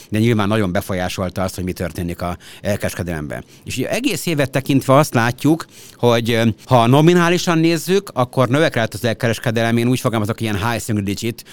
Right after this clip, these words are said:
pontos szám nincs meg, de egy ilyen nyolc kilenc tíz százalék környéki növekedés.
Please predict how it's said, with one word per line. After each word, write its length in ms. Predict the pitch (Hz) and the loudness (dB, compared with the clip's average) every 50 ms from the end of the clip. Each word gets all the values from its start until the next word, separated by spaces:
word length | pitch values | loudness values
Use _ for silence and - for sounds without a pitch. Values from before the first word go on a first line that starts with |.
| - - - - | -20 -20 -8 -2
pontos 360 | - 127 123 113 - 117 - | 0 2 2 2 0 -2 -4
szám 220 | - - 113 104 | -2 -2 0 0
nincs 240 | 101 110 117 - - | 2 0 0 -2 -2
meg, 160 | 117 104 104 | -2 -2 -2
de 80 | 104 107 | -2 -4
egy 120 | 104 101 | -2 -2
ilyen 140 | 107 104 98 | -2 -2 0
nyolc 340 | 104 110 113 117 113 104 - | 0 2 2 2 0 -2 -4
kilenc 320 | - - 107 104 104 92 | -4 -4 -4 -2 -4 -4
tíz 180 | - - 110 98 | -4 -4 -6 -4
százalék 420 | - 110 101 95 104 98 98 92 | -4 -4 -6 -4 -4 -6 -6 -6
környéki 440 | - - 104 98 101 98 90 - - | -4 -4 -4 -2 -2 -4 -4 -4 -4
növekedés. 680 | 101 98 95 92 95 - 95 82 92 101 127 - - | -4 -2 -2 -4 -4 -6 -6 -6 -4 -4 -6 -6 -8